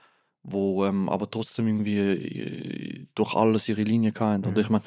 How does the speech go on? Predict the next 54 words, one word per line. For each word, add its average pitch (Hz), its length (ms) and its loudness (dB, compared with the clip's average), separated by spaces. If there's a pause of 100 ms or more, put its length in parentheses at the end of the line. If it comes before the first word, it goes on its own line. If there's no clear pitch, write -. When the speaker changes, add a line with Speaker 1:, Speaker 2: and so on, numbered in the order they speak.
(480)
Speaker 1:
heut-, 131 280 -8
heut 127 160 -2
verstehe 127 460 4
ich 120 80 4
beispielsweise 113 480 0
auch, 107 140 4
es - 100 -4
gibt - 140 -10
so - 100 -2
Leute, 110 380 -2
die 104 60 4
dort 104 260 0
eigentlich 101 240 2 (320)
alles 117 340 2
mitgeprägt 113 580 -2
haben. 98 160 2
Oder 101 120 -2
mir 101 180 2
Speaker 2:
Mhm. 98 80 0
Speaker 1:
irgendwie 107 220 2
die 104 100 -8
Produzenten, 104 600 0
Scott 101 260 0
Storch 104 460 4
und 101 140 0 (500)
Doktor 98 280 -2
Dre 107 240 2
und 98 80 0
wie 95 40 -4
die 104 120 2
alle 101 200 2
heissen, 98 300 -2 (520)
die 98 80 -6
haben 104 140 0
ja 104 300 2 (120)
eigentlich 104 300 -4
ihres, 107 340 -4
ihres 104 280 -6
Klangbild 113 500 0
durch - 160 0
alles 123 260 0
irgendwie 110 180 0
durchgedrückt, 120 400 -2 (160)
Speaker 2:
Ja, 131 140 4
ja, 131 120 4
Speaker 1:
oder? 110 80 2
Speaker 2:
voll. 120 260 6 (580)
Speaker 1:
Aber 98 220 -2
damals 110 520 2 (100)
haben 98 140 -4
die - 120 -6
nicht 131 120 -4
so 139 100 0
einen 135 200 0